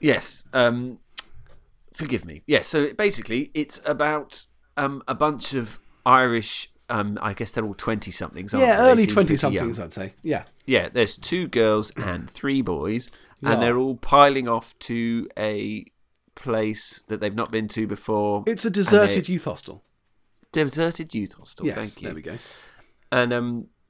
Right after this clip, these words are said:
Speaker 1: so the first thing you
Speaker 2: On an
Speaker 1: see
Speaker 2: island,
Speaker 1: is just
Speaker 2: most importantly, on an island.
Speaker 1: Oh, yeah, and it's on an island. So they're just, they're, they're out for a party, basically. They're all
Speaker 2: Hmm.
Speaker 1: going along. I can't,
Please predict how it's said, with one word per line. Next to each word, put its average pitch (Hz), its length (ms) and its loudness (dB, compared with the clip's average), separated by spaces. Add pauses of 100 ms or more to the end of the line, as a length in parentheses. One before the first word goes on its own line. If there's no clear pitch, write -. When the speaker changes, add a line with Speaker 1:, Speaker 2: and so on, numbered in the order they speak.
(300)
Speaker 1:
so 147 180 4
the 131 100 2
first 139 300 0
thing 120 160 -4
you 123 60 4
Speaker 2:
On 185 80 10
an 185 80 8
Speaker 1:
see 175 40 6
Speaker 2:
island, 147 380 2
Speaker 1:
is 143 80 -8
just - 160 -10 (120)
Speaker 2:
most 117 240 -10
importantly, 95 420 -14
on 107 100 -12
an 98 80 -8
island. 73 300 -14
Speaker 1:
Oh, 139 100 10
yeah, 113 220 6 (160)
and 123 180 0
it's 117 140 -4
on 113 100 2
an 107 80 0
island. 90 400 -6 (920)
So 151 160 0
they're 165 100 0
just, 180 240 -6
they're, 151 120 2 (100)
they're 139 200 0
out 139 160 4
for 143 100 -6
a 131 60 -2
party, 156 400 -6
basically. 98 520 -6
They're 113 160 -4
all 123 100 -2
Speaker 2:
Hmm. 113 60 -4
Speaker 1:
going 120 200 0
along. 113 180 -2
I - 100 -10
can't, - 220 -2